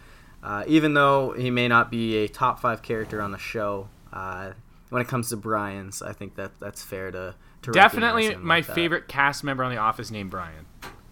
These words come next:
Speaker 1: <laughs> All right. Well, my number two,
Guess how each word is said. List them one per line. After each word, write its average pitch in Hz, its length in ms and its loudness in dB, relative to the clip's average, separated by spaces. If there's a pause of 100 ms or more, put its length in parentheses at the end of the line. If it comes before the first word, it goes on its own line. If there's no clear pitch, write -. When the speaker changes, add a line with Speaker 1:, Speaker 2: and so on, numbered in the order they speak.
(880)
Speaker 1:
<laughs> 156 300 -2 (1300)
All 117 140 0
right. 98 300 0
Well, 110 180 4
my 151 180 8
number 208 220 4
two, 123 420 0